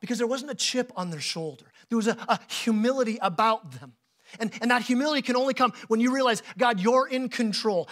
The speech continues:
I don't need to protect you. I just need to set you loose." And, and with that, that hope that they have, with that humility that Daniel has, as he goes, he says, "Hey, can I ask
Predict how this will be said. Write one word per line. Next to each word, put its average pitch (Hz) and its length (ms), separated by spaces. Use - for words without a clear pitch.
I 202 120
don't 277 140
need 294 120
to 277 60
protect 277 460
you. 226 140
I 226 120
just 254 120
need 247 80
to 208 60
set 226 300
you 214 100
loose." 208 640
And, 226 140
and 233 100
with 226 120
that, 220 180
that 220 180
hope - 560
that 233 100
they 214 80
have, 196 120
with 202 100
that 220 260
humility 247 640
that 226 120
Daniel 240 240
has, 226 200
as 233 120
he 240 80
goes, 254 240
he 240 80
says, 220 160
"Hey, 254 100
can - 320
I 254 80
ask 233 500